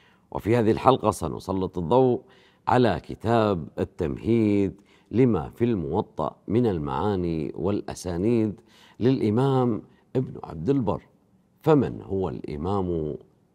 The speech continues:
ابن عبد البر؟ هو الإمام أبو عمر يوسف ابن عبد الله بن محمد بن عبد البر القرطبي المالكي، حافظ الأندلس والمغرب، من كبار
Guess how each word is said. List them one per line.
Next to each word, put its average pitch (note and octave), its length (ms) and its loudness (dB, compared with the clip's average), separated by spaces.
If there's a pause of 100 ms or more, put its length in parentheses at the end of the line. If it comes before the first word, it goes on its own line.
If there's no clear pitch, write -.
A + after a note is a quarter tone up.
ابن D2 400 -4
عبد - 420 -8
البر؟ F#2 340 -4 (680)
هو F3 160 4
الإمام C3 760 2 (400)
أبو G#2+ 400 2
عمر G#2 520 0 (100)
يوسف A2+ 800 -2
ابن F2 220 -4
عبد A#1 260 -10
الله G#2 580 -2 (140)
بن G1+ 200 -16 (100)
محمد G2+ 540 -2 (140)
بن - 120 -20
عبد C2 280 -10
البر F2 420 -4
القرطبي F2+ 760 -2
المالكي، E2+ 880 -2 (600)
حافظ A2 360 4
الأندلس D2+ 720 -2
والمغرب، F2 840 0 (600)
من C#3 140 4
كبار C3 760 0